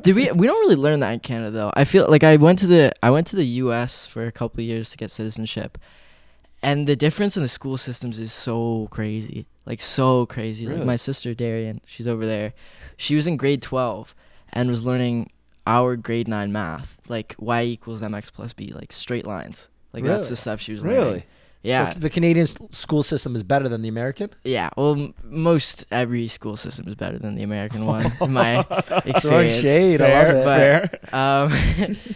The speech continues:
Speaker 1: <laughs> but yeah, it's, it's crazy. It's, it's been a weird, weird ride through
Speaker 3: Yeah.
Speaker 1: school.
Speaker 3: If you had, if you had to pursue something, like, let's say, or I don't know, maybe you are, but if you had to pursue something into, like, university and, like, a career, different one, kind of trajectory, is there something that, like, you're more, you're drawn to?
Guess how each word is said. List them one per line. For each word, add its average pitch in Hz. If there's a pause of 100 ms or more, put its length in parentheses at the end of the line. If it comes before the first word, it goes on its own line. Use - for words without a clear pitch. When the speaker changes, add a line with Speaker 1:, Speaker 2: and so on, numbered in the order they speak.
(300)
Speaker 1:
<laughs> - (100)
but 143
yeah, 147
it's, 151
it's 143
crazy. 135 (140)
It's, 147 (180)
it's 127
been 131
a 131
weird, 117
weird 127
ride 113
through 123
Speaker 3:
Yeah. 101
Speaker 1:
school. 110 (320)
Speaker 3:
If 127
you 156
had, 170
if 139
you 151
had 180
to 143
pursue 147
something, 101
like, 98
let's 104
say, 104 (360)
or 143
I 135
don't 147
know, 143
maybe 135
you 113
are, 113
but 110
if 113
you 135
had 143
to 139
pursue 120
something 123
into, 123
like, 113
university 113
and, 107
like, 101
a 95
career, 90 (280)
different 104
one, 85 (140)
kind 87
of 85
trajectory, 95 (380)
is 98
there 107
something 110
that, 104
like, 101
you're 107
more, 95
you're 92
drawn 98
to? 143